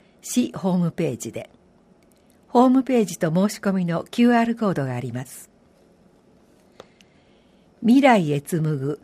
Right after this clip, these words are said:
岡崎の水と森の座談会。上下水道局経営管理課。電話二三の七五六五。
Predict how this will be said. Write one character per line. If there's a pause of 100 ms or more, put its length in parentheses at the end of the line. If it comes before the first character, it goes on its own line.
(180)
岡
崎
の (480)
水
と
森
の
座
談
会。 (1080)
上
下
水
道
局
経
営
管
理
課。 (600)
電
話 (500)
二
三
の (320)
七
五
六
五。